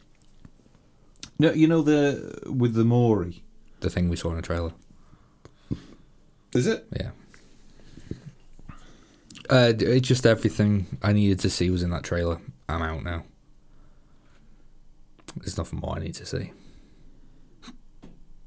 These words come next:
Speaker 2: We know how it's gonna end.
Speaker 1: Do we?
Speaker 2: Yeah, it's Doctor Who. It'll be fine.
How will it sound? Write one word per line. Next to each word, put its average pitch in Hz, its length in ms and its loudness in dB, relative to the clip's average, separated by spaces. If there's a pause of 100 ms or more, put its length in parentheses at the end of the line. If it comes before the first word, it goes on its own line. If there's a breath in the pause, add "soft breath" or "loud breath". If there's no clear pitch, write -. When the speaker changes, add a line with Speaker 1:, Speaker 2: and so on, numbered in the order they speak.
(220)
Speaker 2:
We 101 140 2
know 95 200 2
how 87 140 -2
it's 80 80 -4
gonna 82 240 -2
end. 82 220 -6 (1400 soft breath)
Speaker 1:
Do 147 100 2
we? 339 220 0 (1000)
Speaker 2:
Yeah, 117 240 0 (140)
it's - 100 -18
Doctor - 240 -2
Who. - 80 -6
It'll - 540 -16
be - 80 4
fine. - 220 -4